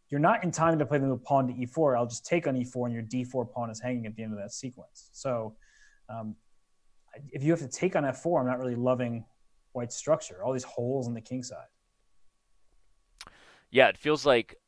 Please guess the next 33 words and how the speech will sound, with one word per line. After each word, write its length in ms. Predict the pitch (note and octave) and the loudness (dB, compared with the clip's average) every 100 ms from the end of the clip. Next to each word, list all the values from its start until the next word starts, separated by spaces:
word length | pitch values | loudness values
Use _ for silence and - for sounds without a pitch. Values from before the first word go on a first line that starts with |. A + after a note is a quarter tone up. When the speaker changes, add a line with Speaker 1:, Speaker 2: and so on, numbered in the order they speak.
| - | 2
Speaker 2:
uh, 340 | A2 F#2+ E2+ D#2+ | 4 6 4 0
this 160 | A#2+ | -6
is 120 | B2 A#2 | -6 -4
a 60 | |
typical 460 | - F#3+ F3+ E3+ C#3 | -2 0 0 0 -4
kind 180 | C#3+ B2 | -2 -2
of 80 | |
plan 300 | - C#3 C3 | 0 0 0
you 120 | A#2 A2+ | -2 -8
can 160 | A2 | -8
go 200 | G2+ A2+ | 0 0
for 300 | A2+ A2+ G2 | 0 -2 -2
in 80 | F#2+ | -2
a 80 | F#2 | -6
Queen's 360 | - A2+ G#2 | -8 -14 -12
Gambit, 480 | - G#2 G2+ G2 G2 _ _ _ _ _ - | -4 -4 -2 -2 -4 _ _ _ _ _ 0
uh, 300 | F#2+ E2+ E2 | 2 2 0
kind 200 | A2 G#2+ | -2 -2
of 80 | |
orthodox 540 | A2 A#2 - G#2+ F#2+ - | 0 -2 -2 0 0 -2
structure 420 | - G#2+ - G2 | -4 -4 -4 -8
here, 160 | F#2 E2+ | -6 -4
everybody. 400 | E2+ F2 F2 F2 | -6 -6 -6 -6
This 220 | F#2 - | -8 -4
idea 440 | F#2+ F2+ G2+ F#2+ | -4 -2 -2 0
of 300 | - F#2 F2 | 0 -2 -4
playing 340 | - D3+ D#3 A#2 | -4 -2 -2 -2
for 200 | A#2+ - | -4 -2
F 140 | A2+ | -2
three 300 | - G#2+ G#2 | -4 -10 -8
and 100 | F#2+ | -8
E 100 | G2 | -10
four 540 | F2+ C3+ C3 G2 F2 | -10 -4 0 0 -2